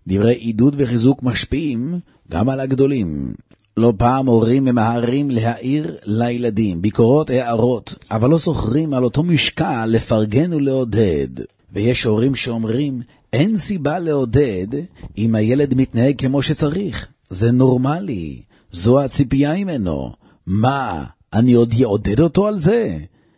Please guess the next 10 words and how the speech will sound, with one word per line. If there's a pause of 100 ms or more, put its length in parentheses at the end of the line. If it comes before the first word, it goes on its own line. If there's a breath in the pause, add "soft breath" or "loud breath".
(160)
ישנו
איזשהו
פחד
מסוים
שאם
אני
אתחיל
לעודד
את
הילד